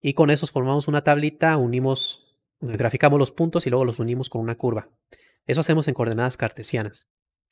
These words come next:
Algo similar podemos hacer en coordenadas polares,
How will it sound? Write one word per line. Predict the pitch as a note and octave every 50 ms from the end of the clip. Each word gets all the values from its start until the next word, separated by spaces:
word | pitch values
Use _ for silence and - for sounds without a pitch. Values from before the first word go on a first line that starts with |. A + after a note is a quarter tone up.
| - _ _ _ _ _ _ -
Algo | - D#3+ E3+ F#3 G3+ F#3
similar | - F#3 E3 E3 E3+ F#3 F#3 F#3
podemos | C#3+ C3 C#3+ D#3 D3+
hacer | C#3+ C3+ - C#3+ D3
en | C#3+
coordenadas | C#3+ - A#2+ A#2 A2+ A2 A#2 A#2+ B2 C3 C3+ - -
polares, | _ - B2 B2 C#3+ E3 D#3 - - - _